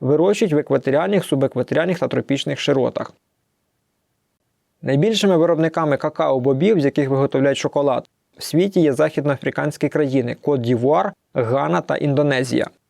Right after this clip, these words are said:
Какао-бобам належить шістнадцяте місце у валовому зборі сільськогосподарської продукції за показниками шістнадцятого року з позначкою у чотири цілих і чотири десятих мільйона тонн.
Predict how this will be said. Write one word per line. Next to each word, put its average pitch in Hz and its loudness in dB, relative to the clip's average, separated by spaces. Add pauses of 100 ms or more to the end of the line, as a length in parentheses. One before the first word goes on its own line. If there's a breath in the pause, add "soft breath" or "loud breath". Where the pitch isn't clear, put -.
(840)
Какао-бобам 156 -2
належить 160 2
шістнадцяте 143 -2
місце 170 0
у - -2
валовому 131 0
зборі 160 0
сільськогосподарської 139 -2
продукції 135 -2
за 123 0
показниками 131 -4
шістнадцятого 131 -4
року 196 0
з - -14
позначкою 160 0 (340)
у 135 0
чотири 143 -2
цілих 180 0
і - -12
чотири 139 -2
десятих 131 -2
мільйона 131 -2
тонн. 127 -2